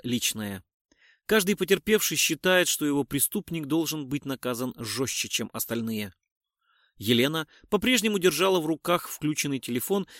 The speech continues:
и сосредоточила внимание на трансляции. Она убедилась, сегодня Панин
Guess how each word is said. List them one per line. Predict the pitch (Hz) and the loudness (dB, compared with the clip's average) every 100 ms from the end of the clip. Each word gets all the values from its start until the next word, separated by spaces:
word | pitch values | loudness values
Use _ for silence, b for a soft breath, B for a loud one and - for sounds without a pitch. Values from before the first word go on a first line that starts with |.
| B | B
и | 214 | 0
сосредоточила | 233 220 185 175 175 180 165 147 | 2 2 0 2 2 2 2 0
внимание | 139 151 180 202 185 180 | 0 -2 -2 -2 -2 -2
на | 135 131 | -2 -4
трансляции. | - 139 - 120 110 - 107 101 - _ _ b b b | -4 -4 -4 -4 -4 -6 -6 -10 -12 _ _ b b b
Она | 147 190 | -2 2
убедилась, | 202 170 180 170 214 196 180 - | 2 2 0 0 4 6 4 0
сегодня | - 143 135 117 120 - | 0 2 4 2 -2 0
Панин | 175 185 185 175 | 2 2 2 -4